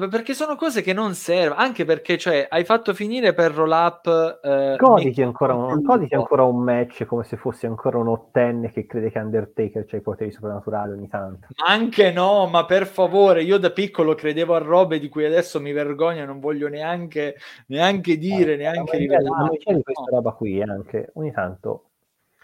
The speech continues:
Speaker 2: una minima sospensione di incredulità, mantenerla sempre, perché se no diventiamo veramente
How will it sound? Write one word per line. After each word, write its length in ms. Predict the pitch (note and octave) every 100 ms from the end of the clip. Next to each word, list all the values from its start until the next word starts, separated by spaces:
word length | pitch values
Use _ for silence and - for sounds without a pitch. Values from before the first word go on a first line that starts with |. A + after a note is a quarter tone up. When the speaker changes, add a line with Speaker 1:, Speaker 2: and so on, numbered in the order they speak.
| _ _
Speaker 2:
una 160 | - F3
minima 260 | G3 F#3 C#3+
sospensione 500 | C#3 - C#3 E3 C#3
di 60 |
incredulità, 380 | A#2+ B2 G#2 F#2
mantenerla 480 | A#2+ C#3+ D#3+ D#3+ A#2+
sempre, 320 | - G#2+ F#2+
perché 160 | G2 A#2
se 160 | -
no 140 | C#3+ D3
diventiamo 460 | G#2 G#2 G#2 B2
veramente 640 | A#2+ B2 C3 C3+ B2 G2+ -